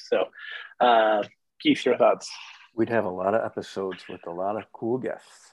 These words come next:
Speaker 2: I know that.
Speaker 1: <laughs>
Speaker 2: No, I'm with, I'm right with you, Gumby and Matt. I, I think it's great. And all it was was a three-second video for him to take the number one spot in the pip program. A three-second video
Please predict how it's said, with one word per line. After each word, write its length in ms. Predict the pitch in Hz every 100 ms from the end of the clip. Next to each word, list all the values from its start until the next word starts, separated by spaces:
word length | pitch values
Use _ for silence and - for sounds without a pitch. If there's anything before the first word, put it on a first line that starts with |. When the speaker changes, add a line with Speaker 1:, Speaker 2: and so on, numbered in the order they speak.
| -
Speaker 2:
I 100 | -
know 160 | 214
that. 760 | 220 - 214 208 214 - - -
Speaker 1:
<laughs> 60 | - _ - 160 - - - - - - - _ -
Speaker 2:
No, 160 | 113 117
I'm 140 | 123
with, 160 | 139 139 -
I'm 240 | 143 139
right 160 | 139 147
with 180 | 120 110
you, 120 | 101
Gumby 420 | 101 101 101 95 -
and 200 | 101 95
Matt. 260 | 95 95 -
I, 120 | 110 -
I 120 | 120
think 260 | 104 127 131
it's 160 | - -
great. 380 | 123 127 139 -
And 240 | 107 104
all 220 | 110 117
it 60 | 127
was 240 | 120 123
was 120 | 110 90
a 80 |
three-second 680 | - - 107 - 113 135 104
video 320 | 98 95 90 -
for 100 | -
him 140 | 107 98
to 80 |
take 240 | - 104 -
the 60 | 95
number 260 | 92 101
one 180 | 95 95
spot 480 | - - 87 85 - _ -
in 40 |
the 60 | 90
pip 260 | - 90
program. 440 | - 90 85 80 78 -
A 60 | - -
three-second 880 | 113 113 113 - - 107 98 95
video 440 | 92 95 95 92